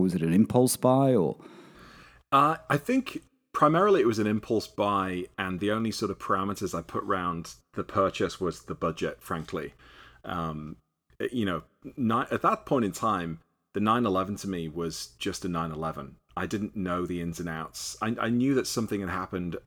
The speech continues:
Speaker 2: around the time of the nine nine six coming out, and there was a style change, and there was a, a change to the production process, and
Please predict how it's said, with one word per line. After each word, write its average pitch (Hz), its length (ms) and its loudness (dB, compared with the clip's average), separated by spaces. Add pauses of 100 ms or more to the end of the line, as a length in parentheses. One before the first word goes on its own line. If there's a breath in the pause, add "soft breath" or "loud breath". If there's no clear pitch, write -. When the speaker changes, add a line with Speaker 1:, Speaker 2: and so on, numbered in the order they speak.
(280)
Speaker 2:
around 92 380 2
the 87 60 -2
time 87 260 -2
of 82 60 -4
the 82 60 -2
nine 82 220 -2
nine 80 160 -4
six - 200 -12
coming 80 300 -4
out, 78 300 -6
and 78 160 -8 (340 loud breath)
there 95 100 -4
was 87 100 -4
a 80 80 -4
style 82 300 0
change, 80 380 -6
and 80 80 -8
there 80 60 -6
was 78 140 -10
a, - 280 -16
a - 60 -10
change 92 300 -6
to - 60 -12
the 95 60 -8
production 87 480 -6
process, 80 580 -6
and 80 160 -8